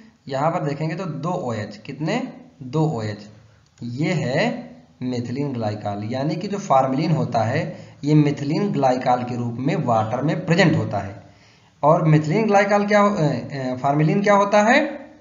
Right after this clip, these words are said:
ये चाल-, फॉर्मेल्डिहाइड का चालीस परसेंट जलीय विलयन होता है।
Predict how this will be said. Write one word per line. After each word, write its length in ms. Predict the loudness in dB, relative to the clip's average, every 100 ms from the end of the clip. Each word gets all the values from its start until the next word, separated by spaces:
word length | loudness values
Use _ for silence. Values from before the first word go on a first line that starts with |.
| _ _ _ -10 0
ये 220 | 0 2
चाल-, 460 | 4 6 4 2
फॉर्मेल्डिहाइड 580 | 0 2 0 0 -2 -2
का 80 | -4
चालीस 480 | -4 -2 0 -2 -4
परसेंट 500 | -8 -6 -6 -6 -4
जलीय 300 | -2 0 0
विलयन 220 | -2 -4
होता 260 | -6 -8 -12
है। 200 | -12